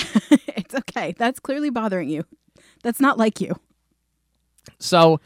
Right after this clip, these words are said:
Speaker 2: script of the film, did we need, in retrospect, did we need a sequel to Honey, I Shrunk the Kids? Probably not.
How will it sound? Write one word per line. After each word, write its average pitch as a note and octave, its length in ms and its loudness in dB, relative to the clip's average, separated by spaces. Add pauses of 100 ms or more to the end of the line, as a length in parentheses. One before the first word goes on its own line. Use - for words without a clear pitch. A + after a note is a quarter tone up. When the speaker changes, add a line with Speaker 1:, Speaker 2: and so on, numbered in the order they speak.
(840)
Speaker 2:
script - 440 -4
of A3+ 80 -2
the G3+ 80 -4
film, E3 600 -2 (920)
did E4 280 -4
we D4+ 200 0
need, A3+ 720 0
in C4+ 160 -4
retrospect, A#2+ 880 -8 (560)
did C4+ 200 0
we C#4 180 4
need D#3+ 280 0
a D3 60 -2
sequel A2 680 -8
to A#2+ 120 -6
Honey, A2+ 260 -6
I G#2+ 60 -6
Shrunk A2 360 -12
the G#2 100 -14
Kids? G#2 340 -10 (420)
Probably F3 520 -6
not. F3 320 0